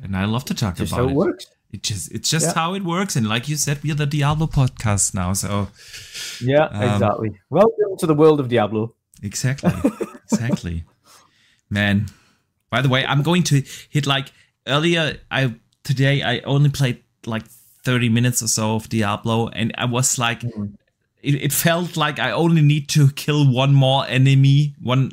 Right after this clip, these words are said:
Speaker 1: little random
Speaker 2: Yeah.
Speaker 1: dude, and then I would hit level sixty, but I had to drop out.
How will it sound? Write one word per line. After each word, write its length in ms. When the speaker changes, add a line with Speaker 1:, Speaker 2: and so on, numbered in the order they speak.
Speaker 1:
little 320
random 380
Speaker 2:
Yeah. 120
Speaker 1:
dude, 380
and 100
then 100
I 60
would 180
hit 300
level 280
sixty, 520
but 180
I 240
had 220
to 140
drop 260
out. 360